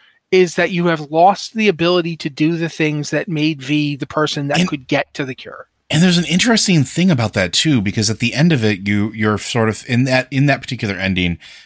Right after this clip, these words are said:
Speaker 2: when you have your discussion with Misty, and
Speaker 1: Mm-hmm.
Speaker 2: like, Misty tells you,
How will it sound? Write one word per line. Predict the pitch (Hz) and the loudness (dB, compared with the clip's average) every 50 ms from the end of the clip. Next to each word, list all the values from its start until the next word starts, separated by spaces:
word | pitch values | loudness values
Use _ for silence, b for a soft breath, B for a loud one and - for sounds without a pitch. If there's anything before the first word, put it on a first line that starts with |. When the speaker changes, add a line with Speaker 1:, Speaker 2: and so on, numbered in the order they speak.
| B - | B -6
Speaker 2:
when | 95 92 | -4 -2
you | 87 87 | 0 0
have | 123 139 147 143 | 2 0 2 0
your | 131 | 0
discussion | 110 104 - - - 107 101 - 101 90 87 | -2 -2 -4 -4 -2 -2 0 0 0 -2 -2
with | 87 82 87 | -2 -2 -2
Misty, | 95 95 95 - - - 92 87 85 82 B B B B B B B B _ _ - | 0 0 0 0 0 -2 -2 -2 -2 -2 B B B B B B B B _ _ -2
and | 110 104 104 165 175 | 0 2 2 2 2
Speaker 1:
Mm-hmm. | 175 220 240 - _ - | 2 0 -2 -2 _ -2
Speaker 2:
like, | 131 123 117 113 | 0 0 2 2
Misty | 131 147 - - 139 123 | 2 2 2 2 0 0
tells | - 131 120 117 104 101 | 0 0 0 0 0 -2
you, | 101 98 95 92 92 92 | 0 0 0 0 -2 -4